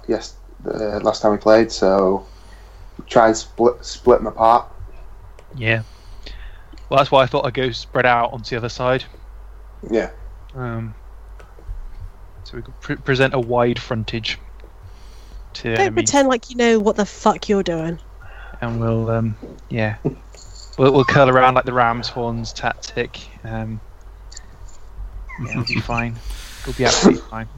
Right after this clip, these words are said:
Speaker 4: Yep,
Speaker 2: I'm,
Speaker 4: the
Speaker 2: I'm not, I'm not wor-, I'm not worried about the fact that the two big armored guys are going before us at all.
Speaker 4: No, no, no
Speaker 1: They're
Speaker 4: need to
Speaker 1: probably
Speaker 4: worry
Speaker 1: gunning
Speaker 4: about
Speaker 1: for
Speaker 4: that.
Speaker 1: me considering I gave them shit
Speaker 2: Mm.
Speaker 1: to
Speaker 2: Uh, well,
Speaker 1: start
Speaker 2: you,
Speaker 1: this,
Speaker 2: you, you
Speaker 1: <laughs> to start this round.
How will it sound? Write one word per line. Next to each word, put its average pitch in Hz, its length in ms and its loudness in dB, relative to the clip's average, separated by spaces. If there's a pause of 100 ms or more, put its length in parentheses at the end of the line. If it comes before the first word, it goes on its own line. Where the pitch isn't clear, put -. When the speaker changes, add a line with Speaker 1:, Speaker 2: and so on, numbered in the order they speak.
(160)
Speaker 4:
Yep, - 220 -4 (140)
Speaker 2:
I'm, 98 120 4
Speaker 4:
the 95 120 4
Speaker 2:
I'm 135 100 4
not, 147 140 4
I'm 147 120 6
not 156 120 6
wor-, 143 140 6
I'm 151 120 6
not 160 140 6
worried 147 160 8
about 139 220 6
the 127 80 -2
fact 127 240 2
that 117 100 -16
the 123 60 -6 (400)
two 131 80 -6
big 123 180 -8
armored 120 320 0
guys 110 240 -2
are 117 60 -10
going 113 240 -2
before 113 340 -4
us - 400 -10 (540)
at - 220 -6
all. 110 200 -4 (400)
Speaker 4:
No, 92 380 4
no, 92 160 0
no 85 60 -2 (120)
Speaker 1:
They're 127 140 6
Speaker 4:
need 110 60 4
to 135 60 6
Speaker 1:
probably 190 140 8 (100)
Speaker 4:
worry - 40 4
Speaker 1:
gunning 175 160 8
Speaker 4:
about - 80 4
Speaker 1:
for 117 80 4
Speaker 4:
that. 127 60 10
Speaker 1:
me 143 100 8
considering 127 460 8
I 110 80 8
gave 117 440 6
them 117 140 0
shit 110 460 2 (680)
Speaker 2:
Mm. 113 600 -10 (580)
Speaker 1:
to - 80 0
Speaker 2:
Uh, 127 220 6
well, 127 100 8
Speaker 1:
start 117 220 8
Speaker 2:
you, 147 80 8
Speaker 1:
this, 147 140 4
Speaker 2:
you, 160 140 0
you 147 80 -2
Speaker 1:
<laughs> - 140 -10
to 156 100 8
start 131 320 6
this 127 140 0
round. 185 360 2